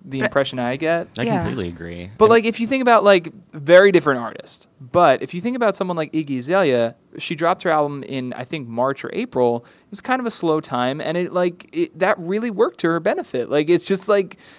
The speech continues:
Speaker 1: you know, there's, there's only so much music that everyone can really talk about and digest, and I, I feel like Jhené's first album is an important project, but I feel like it's getting glossed over a little bit.
Speaker 2: Competition puts a spotlight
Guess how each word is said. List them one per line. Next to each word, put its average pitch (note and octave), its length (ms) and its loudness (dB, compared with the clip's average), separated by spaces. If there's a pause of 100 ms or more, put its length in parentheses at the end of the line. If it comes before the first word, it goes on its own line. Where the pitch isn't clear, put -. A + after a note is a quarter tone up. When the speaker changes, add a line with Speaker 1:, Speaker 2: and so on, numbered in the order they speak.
Speaker 1:
you G3 100 -6
know, F3 140 -2
there's, E3+ 240 -4
there's D#3 240 -6
only E3 180 -4
so D#3+ 280 -4
much D3 480 -2 (360)
music C#3 460 -4
that B2 240 0
everyone C3 560 -2
can B2 160 -12
really A2+ 460 -2
talk A#2+ 320 -8
about A#2 180 -4
and A2+ 140 -8
digest, A2+ 520 -6
and A#2 100 -10
I, A#2+ 120 -8
I B2 60 -8
feel C#3+ 180 -4
like A#2+ 280 -2 (920)
Jhené's C3+ 540 -2
first C#3 240 -4
album F3 220 0
is C3+ 100 -4
an C3+ 80 -4
important B2+ 420 -8
project, C#3 420 0
but B2+ 100 -4
I A#2+ 60 -2
feel B2 160 -2
like A#2+ 120 -2
it's G#2+ 120 -18
getting A2+ 280 -6
glossed A#2+ 340 -8
over G2+ 160 -10
a - 60 -10
little - 160 -12
bit. - 220 -12
Speaker 2:
Competition D#3+ 880 0
puts - 240 -8
a - 20 -10
spotlight C#3+ 480 -2